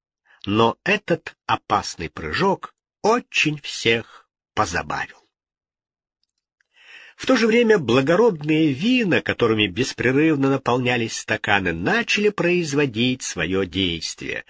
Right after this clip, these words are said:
Глаза блестели, языки отяжелели, обращение потеряло последнюю сдержанность.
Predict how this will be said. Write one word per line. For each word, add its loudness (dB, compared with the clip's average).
Глаза 2
блестели, 0
языки -2
отяжелели, 0
обращение 2
потеряло 0
последнюю -2
сдержанность. -4